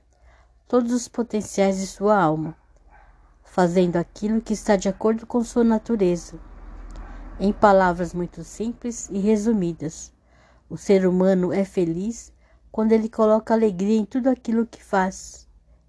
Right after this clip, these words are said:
e a alegria é um dos melhores tônicos para a saúde.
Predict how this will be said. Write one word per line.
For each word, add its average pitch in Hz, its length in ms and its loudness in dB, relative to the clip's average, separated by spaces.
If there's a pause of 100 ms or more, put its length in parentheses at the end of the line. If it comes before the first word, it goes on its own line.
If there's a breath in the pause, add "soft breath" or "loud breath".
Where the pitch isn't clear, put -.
e 185 120 2
a - 20 6
alegria 185 580 0 (460)
é 185 160 0
um 196 80 0
dos 190 160 -2
melhores 202 540 2 (100)
tônicos 196 480 -4
para 190 300 -4
a - 20 -4
saúde. 180 640 -2